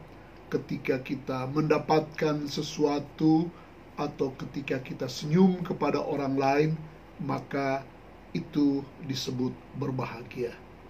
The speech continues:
Bagaimana dengan konsep Alkitab atau orang percaya tentang bahagia atau gembira? Rupanya kalau kita memperhatikan pembacaan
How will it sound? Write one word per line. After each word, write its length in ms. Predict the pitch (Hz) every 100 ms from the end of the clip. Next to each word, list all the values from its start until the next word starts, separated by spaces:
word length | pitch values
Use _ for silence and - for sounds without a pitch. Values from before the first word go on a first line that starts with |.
| - - - -
Bagaimana 640 | - 165 175 262 392 403 370
dengan 480 | 175 160 156 156 -
konsep 560 | 156 139 131 - 220 208 - - - - -
Alkitab 880 | 156 143 131 - 135 - 131 131 -
atau 400 | - 147 - - 160
orang 240 | 151 139 139
percaya 560 | 156 - 170 147 131 127 -
tentang 560 | 208 147 131 135 131 123 - - - - - - - - -
bahagia 560 | 156 160 160 135 131
atau 400 | 139 131 135 131 - - - - -
gembira? 480 | 147 135 127 120 - - - - - - - - - -
Rupanya 640 | 185 160 151 156 190 196
kalau 240 | 151 143 139
kita 320 | 139 139 135
memperhatikan 880 | 139 127 131 147 - 156 - 147 147
pembacaan 720 | 135 127 131 131 131 143